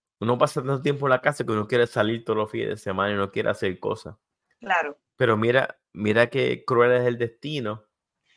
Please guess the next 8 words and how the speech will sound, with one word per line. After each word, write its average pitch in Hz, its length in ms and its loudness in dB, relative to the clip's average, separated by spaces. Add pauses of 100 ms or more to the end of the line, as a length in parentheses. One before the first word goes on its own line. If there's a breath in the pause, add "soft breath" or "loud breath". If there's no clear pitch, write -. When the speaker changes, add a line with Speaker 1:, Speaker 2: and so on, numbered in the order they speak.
(180)
Speaker 1:
que 190 120 0
Speaker 2:
<laughs> - 0 -
Speaker 1:
allá 98 760 0 (640)
no 104 120 -2
había 113 140 2
mucho 113 260 -2
que 113 80 0
hacer. 113 380 -6